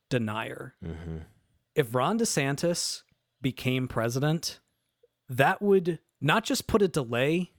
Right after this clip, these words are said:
Speaker 1: on fighting climate change, that would be a regression in fighting climate change. Like, if you honestly think Ron DeSantis would make a good president,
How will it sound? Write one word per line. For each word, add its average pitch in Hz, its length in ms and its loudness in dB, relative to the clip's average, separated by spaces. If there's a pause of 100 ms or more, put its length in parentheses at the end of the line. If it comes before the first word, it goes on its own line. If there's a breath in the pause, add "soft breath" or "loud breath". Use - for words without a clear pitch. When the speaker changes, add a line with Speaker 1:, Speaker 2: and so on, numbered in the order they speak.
(100)
Speaker 1:
on 151 160 0
fighting 165 340 0
climate 170 300 0
change, 185 560 0 (720)
that 156 220 2
would 226 160 0
be 196 140 2
a 175 40 4
regression 120 840 -2 (360)
in 131 120 -2
fighting 117 320 0
climate 107 340 -6
change. - 480 -12 (1080)
Like, 143 180 0
if 160 120 0
you 180 100 2
honestly 214 320 2
think - 220 -2
Ron 131 240 0
DeSantis 135 580 -2
would 123 140 -4
make 123 220 -2
a 143 40 -2
good 123 220 -4
president, 135 500 -2